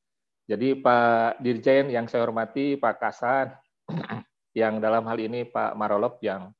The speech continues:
eh, Pak Direktur Kerjasama Pengembangan Ekspor, eh, kemudian juga tadi ada kelihatan Bugatti juga dari Dekranas maupun juga sebagai Dirjen ikma, kemudian juga teman-teman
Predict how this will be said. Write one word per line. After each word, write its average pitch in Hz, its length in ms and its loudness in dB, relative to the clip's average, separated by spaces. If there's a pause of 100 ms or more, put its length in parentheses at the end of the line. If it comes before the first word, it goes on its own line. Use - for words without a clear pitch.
(380)
eh, 98 160 -6
Pak 98 240 -2
Direktur 107 640 -2
Kerjasama 101 560 -4
Pengembangan 98 480 -8
Ekspor, 110 560 0 (640)
eh, 110 480 4
kemudian 113 480 0
juga 110 160 2
tadi 110 320 2
ada 107 160 0
kelihatan 104 400 0
Bugatti 104 480 -2
juga 113 560 0 (400)
dari 98 320 -6
Dekranas 113 880 -4
maupun 101 320 -8
juga 101 160 -4
sebagai 104 400 -6
Dirjen 101 400 -6
ikma, 117 480 -4 (720)
kemudian 120 480 2
juga 117 240 2
teman-teman 123 880 -2